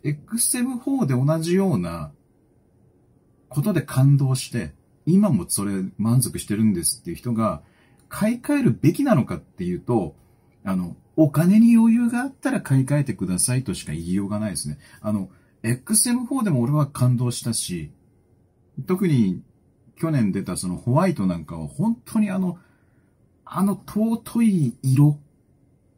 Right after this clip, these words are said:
そしてあの、付属品に関してもちゃんとホワイトで全部まとめてきていて、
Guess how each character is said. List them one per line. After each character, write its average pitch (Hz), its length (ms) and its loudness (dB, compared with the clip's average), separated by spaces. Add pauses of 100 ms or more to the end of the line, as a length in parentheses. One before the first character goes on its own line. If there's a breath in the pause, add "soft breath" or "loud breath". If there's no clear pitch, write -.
(240)
そ - 140 -4
し - 140 -2
て 156 320 0
あ 117 100 0
の、 117 320 2 (1500)
付 156 160 4
属 214 320 2
品 196 500 0 (280)
に 175 140 0
関 226 300 4
し 214 80 0
て 208 120 0
も 196 120 2
ち 160 100 -4
ゃ 175 80 4
ん 170 60 2
と 170 120 2
ホ 180 140 0
ワ 185 100 4
イ - 20 -2
ト 139 100 2
で 131 60 4
全 131 220 6
部 107 60 4
ま 98 120 -2
と 113 100 0
め 110 100 4
て 110 140 0
き - 80 -16
て 92 80 -6
い 80 80 -6
て、 78 320 -12